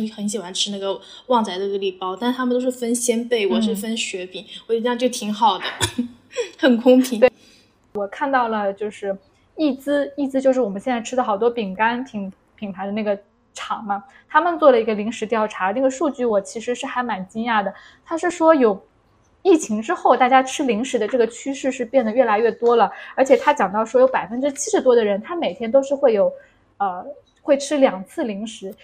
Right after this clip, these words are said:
Speaker 2: 大家也会把零食当成一个说我去获取营养，然后获取精神上慰藉的这么一个，呃，一个选择，就是零食在我们心里中的这个地位其实是很不一样的。
Speaker 1: 啊，我不知道你这个研究是不是就是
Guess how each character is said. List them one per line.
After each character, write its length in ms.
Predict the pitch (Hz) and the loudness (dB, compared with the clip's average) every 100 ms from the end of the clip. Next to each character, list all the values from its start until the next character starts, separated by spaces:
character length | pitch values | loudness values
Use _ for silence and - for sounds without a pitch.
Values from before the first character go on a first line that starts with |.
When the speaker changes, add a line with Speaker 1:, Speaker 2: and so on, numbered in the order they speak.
| _ | _
Speaker 2:
大 100 | 320 | -4
家 140 | 370 | 0
也 100 | 330 | 0
会 160 | 208 311 | 0 -2
把 160 | 240 196 | -4 -4
零 220 | 190 262 | -6 -8
食 160 | - 208 | -8 -6
当 220 | 240 285 | -4 -4
成 180 | 233 208 | -6 -8
一 80 | |
个 140 | 226 220 | -6 -6
说 160 | 240 | -4
我 140 | 220 196 | -4 -4
去 120 | 262 | -8
获 220 | 262 285 | 2 4
取 180 | 262 220 | 4 -4
营 220 | 185 220 | -8 -6
养， 180 | 254 180 | -6 -6
然 100 | 185 | -8
后 100 | 214 | -8
获 220 | 240 285 262 | -2 0 0
取 160 | 214 | -2
精 180 | - 339 | -14 -12
神 160 | 226 220 | -8 -8
上 200 | 240 277 | -6 -4
慰 180 | 370 | -4
藉 160 | - 233 | -2 -4
的 80 | 202 | -4
这 140 | 202 | -8
么 100 | 196 | -10
一 80 | 190 | -10
个， 320 | 185 196 190 190 - - _ | -4 -2 -2 -6 -20 -20 _
呃， 340 | 196 180 185 - | -8 -6 -8 -6
一 60 | 220 | -2
个 100 | 233 | 0
选 300 | 233 190 190 | 0 -4 -4
择， 200 | 185 190 | -8 -6
就 120 | 269 | -4
是 160 | 262 208 | -2 -2
零 200 | 226 262 | -2 -4
食 140 | 247 | -2
在 160 | 269 240 | 2 2
我 80 | |
们 100 | 190 | 0
心 200 | 196 277 | -8 -6
里 80 | 226 | -6
中 80 | 220 | -6
的 100 | 220 - _ | -8 -12 _
这 80 | 226 | -4
个 60 | |
地 280 | 226 - 302 | -2 -2 -2
位 160 | 233 196 | 0 -2
其 160 | 247 | -4
实 100 | 247 | -6
是 140 | 247 269 | -2 -4
很 200 | 240 185 | -4 -10
不 100 | 208 | -10
一 120 | 208 | -6
样 220 | 247 220 180 | -4 -4 -4
的。 60 | |
Speaker 1:
啊， 160 | 285 285 | -4 2
我 120 | 247 | 2
不 100 | 262 | 2
知 100 | 269 | -4
道 100 | 285 | -4
你 100 | 240 | -2
这 140 | 247 269 | -4 2
个 160 | 247 | 4
研 180 | 226 220 | 4 2
究 140 | 247 254 | 2 2
是 120 | 262 | 0
不 60 | |
是 340 | 240 - 247 226 | -2 2 2 2
就 180 | 247 | -2
是 60 | 240 | -4